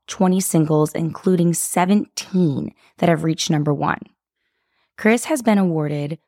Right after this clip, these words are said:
Country Music Songwriter of the Year by ascap, as well as Songwriter of the Year by N S A I. Chris has written for artists such as Brad Paisley, Chris Jansen, Chris Stapleton, Sheryl Crow,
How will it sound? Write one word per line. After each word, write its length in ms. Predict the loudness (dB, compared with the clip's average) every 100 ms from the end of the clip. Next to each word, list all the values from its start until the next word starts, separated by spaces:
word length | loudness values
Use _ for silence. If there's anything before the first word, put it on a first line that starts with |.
| _
Country 320 | -6 -4 2 4
Music 300 | 4 0 -2
Songwriter 600 | 0 2 2 2 0 -2
of 140 | -2
the 80 | -2
Year 480 | 0 0 0 -6 -10 -6
by 140 | -2
ascap, 640 | 0 -2 -4 -6 -4 -4 -8 _ _ _ _
as 160 | -4 0
well 180 | 2 4
as 140 | 2
Songwriter 640 | 0 0 2 2 0 -2
of 100 | -4
the 80 | -2
Year 400 | 0 0 -2 -6 -4
by 260 | -2 -2 -2
N 200 | -2 0
S 260 | -2 -4 0
A 180 | 0 2
I. 380 | 0 -4 -8 -18 _ _ _ _ _
Chris 280 | -2 0 2
has 180 | -2 0
written 240 | 0 0
for 140 | 0 0
artists 420 | 0 0 -2 -4
such 220 | -4 -2
as 180 | -4 -4
Brad 380 | -4 -2 -2 -2
Paisley, 560 | -2 0 2 0 -2 _ _ _
Chris 260 | -2 -2 0
Jansen, 680 | 0 0 0 -2 0 0 -2 _ _
Chris 240 | -8 -6 -2
Stapleton, 720 | 0 0 0 -4 -6 -8 -8 -12 _ -8
Sheryl 340 | -2 2 0
Crow, 520 | 0 0 0 -2 -6